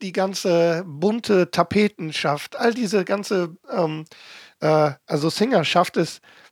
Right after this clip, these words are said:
zwischen dieser sehr düsteren zweitausenddreiundzwanzig oder zwanzig Welt, die, die fast langweilig ist die ganze Zeit, weil die verbringen ja, ähm,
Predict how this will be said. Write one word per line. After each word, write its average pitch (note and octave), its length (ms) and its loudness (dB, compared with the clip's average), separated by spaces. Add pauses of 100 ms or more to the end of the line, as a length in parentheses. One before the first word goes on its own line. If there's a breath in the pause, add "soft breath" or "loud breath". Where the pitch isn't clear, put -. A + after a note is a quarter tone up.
(180)
zwischen G3+ 400 0
dieser E3 260 2
sehr F#3 280 2
düsteren D#3+ 840 -2
zweitausenddreiundzwanzig D#3+ 2250 0
oder C#3 400 0
zwanzig G#3+ 560 0
Welt, D3 460 0 (640 loud breath)
die, D#3+ 280 2 (120)
die D#3+ 160 -4
fast - 340 0
langweilig F#3+ 720 2
ist D#3+ 180 -6
die E3 80 -4
ganze D3+ 280 -4
Zeit, C#3 320 -4
weil E3 360 2
die G3 240 -2
verbringen F3+ 440 0
ja, F#3 280 4 (480 loud breath)
ähm, D#3 380 2